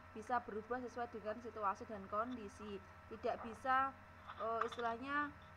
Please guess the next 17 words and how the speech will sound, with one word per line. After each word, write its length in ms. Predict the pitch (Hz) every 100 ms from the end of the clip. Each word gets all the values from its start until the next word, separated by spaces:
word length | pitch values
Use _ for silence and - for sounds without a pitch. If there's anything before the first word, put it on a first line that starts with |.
| -
cuma 180 | 247 247 254
satu 180 | 247 254
tempat 320 | 254 254 269 262
itu 140 | 247
loh. 220 | 220 196
Kalau 160 | 202 214 233
pedagang 420 | 233 208 240 277
ya 140 | 247 208
di 80 | 214
rumah, 320 | 196 214 233 - - -
ya 80 | 240
walaupun 400 | 226 226 254 311
ada, 480 | 285 302 240 214 247
walaupun 400 | 240 214 208 220
misal 160 | 233 220
di 80 | 226
pasar 320 | - 208 214